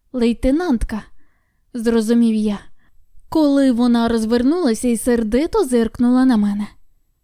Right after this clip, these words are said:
«Що ви закакались, капрале? Чи по той бік дверей не висить таблички? Лише для жінок із особового складу?»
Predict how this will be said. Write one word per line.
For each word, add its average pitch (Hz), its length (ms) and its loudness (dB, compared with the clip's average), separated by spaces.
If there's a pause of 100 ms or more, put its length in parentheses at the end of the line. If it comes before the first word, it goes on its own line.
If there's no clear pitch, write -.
(1600)
«Що 392 240 -2
ви 254 120 2
закакались, 294 680 -2
капрале? 233 500 -2 (580)
Чи 330 200 -2
по 269 160 0
той 302 220 0
бік 240 220 -2
дверей 269 380 0
не 254 140 2
висить 262 320 -2
таблички? 277 560 -2 (540)
Лише 277 500 0
для 339 180 0
жінок 262 340 2
із 302 160 -4
особового 269 560 0
складу?» 233 480 -2